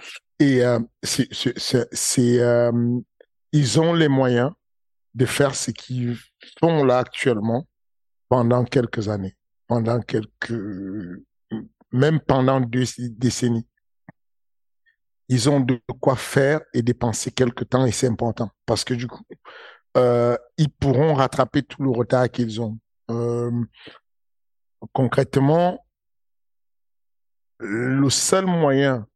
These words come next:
aujourd'hui d'attirer l'attention et de faire qu'on parle de comme on vient de faire là, c'est que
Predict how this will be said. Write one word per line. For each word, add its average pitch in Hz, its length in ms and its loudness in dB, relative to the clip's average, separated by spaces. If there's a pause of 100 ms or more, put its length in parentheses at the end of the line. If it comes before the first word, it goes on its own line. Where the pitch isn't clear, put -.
(500)
aujourd'hui 127 520 -4
d'attirer 127 920 0
l'attention 131 960 0
et 127 100 0
de 120 80 -2
faire 135 300 0
qu'on 131 180 -4
parle 131 300 0
de 127 100 0
comme 131 240 -4
on 127 60 0
vient 117 180 0
de 104 60 -6
faire 127 200 0
là, 143 200 2
c'est 117 160 -6
que 127 100 -6